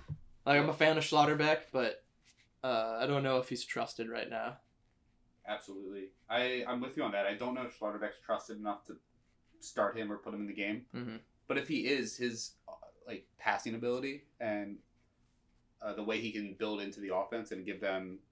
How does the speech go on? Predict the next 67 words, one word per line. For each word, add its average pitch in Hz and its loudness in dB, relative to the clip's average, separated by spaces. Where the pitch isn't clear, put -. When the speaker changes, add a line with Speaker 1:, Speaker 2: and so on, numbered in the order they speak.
Speaker 2:
an 95 -8
option 95 -4
through 95 -8
the 92 -10
Speaker 1:
Mm-hmm. 127 -4
Speaker 2:
defense 104 -4
to 92 -2
move 113 -4
the 107 -2
ball, 104 2
I 107 4
think 104 -6
that 101 2
Speaker 1:
Yeah. 104 0
Speaker 2:
could 98 -4
be 101 -6
really, 107 -2
Speaker 1:
One 156 6
of 160 4
Speaker 2:
really 156 6
Speaker 1:
the - 2
best 135 8
Speaker 2:
important. 104 2
Speaker 1:
ball 135 10
progressive 127 2
center 120 0
backs 117 2
in 123 -4
the 120 -2
league 120 2
last, 117 6
in 147 -2
the 143 0
Bundesliga, 143 -2
Speaker 2:
This 139 0
is 120 0
Speaker 1:
the 117 2
year 139 8
Speaker 2:
last - 2
year, - -2
Speaker 1:
previous. 131 4
Speaker 2:
yeah. - -20
Speaker 1:
What 143 0
is 120 0
it, 113 -2
Freiburg? 120 -2
Speaker 2:
Mm-hmm. 98 -12
So 170 6
Speaker 1:
How - 12
Speaker 2:
I - 12
Speaker 1:
about 233 12
Speaker 2:
think - -
that's - -2
Speaker 1:
Freiburg 147 12
Speaker 2:
nice. - -4
Speaker 1:
just - -4
constantly, 127 2
another 151 4
shout 131 10
out 120 4
to 123 -2
them, 120 -2
just, 131 -2
like, 117 0
replacing 127 2
him 117 -2
with, 120 -4